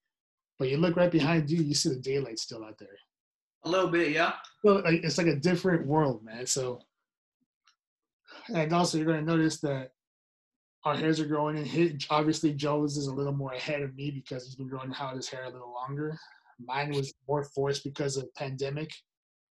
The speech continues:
Speaker 1: But I'll be growing my hair out too, and, and, uh, right now it's a little out of control, as you can tell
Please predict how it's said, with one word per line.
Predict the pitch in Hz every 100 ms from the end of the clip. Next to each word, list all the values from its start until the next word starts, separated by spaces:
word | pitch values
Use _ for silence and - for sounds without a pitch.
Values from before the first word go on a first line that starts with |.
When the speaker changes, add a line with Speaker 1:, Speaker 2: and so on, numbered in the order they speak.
| _ _ _ _ _
Speaker 1:
But | 127 135 131 127 123
I'll | 160
be | 180
growing | 185 180
my | 170
hair | 165 185 165
out | 160
too, | - 170 139 123 _ _ _ _ _ _ -
and, | 131
and, | 123
uh, | 123 120 117 - _ _ _ _ -
right | 131 131
now | 147 143
it's | 139
a | 135
little | 135 131
out | 127
of | 131
control, | 127 - 147 135
as | 123
you | 123
can | 120
tell | - 127 113